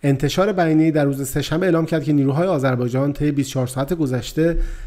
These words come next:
سه مرتبه آتش‌بس موجود میان دو کشور را نقض کردند.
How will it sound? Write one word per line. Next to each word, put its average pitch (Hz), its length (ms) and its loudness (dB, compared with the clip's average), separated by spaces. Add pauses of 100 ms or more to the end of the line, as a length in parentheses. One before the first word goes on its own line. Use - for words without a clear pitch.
سه - 260 0
مرتبه 147 440 2
آتش‌بس 131 500 -2
موجود 143 360 4
میان 135 180 2
دو 123 120 -4
کشور - 360 -8
را 123 80 -4
نقض 117 340 -8
کردند. - 200 -20